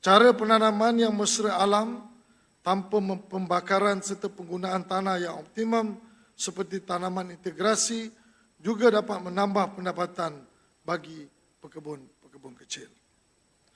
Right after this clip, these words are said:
Bagi sektor pemrosesan dan hiliran pula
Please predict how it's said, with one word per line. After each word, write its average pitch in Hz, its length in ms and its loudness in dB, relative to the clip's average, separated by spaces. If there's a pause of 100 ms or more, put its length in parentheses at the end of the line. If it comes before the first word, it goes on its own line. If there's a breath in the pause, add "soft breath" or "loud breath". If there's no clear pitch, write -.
(280 soft breath)
Bagi 214 320 4
sektor 254 480 0
pemrosesan 220 720 -2
dan 202 160 -2
hiliran 196 480 -2
pula 165 320 -10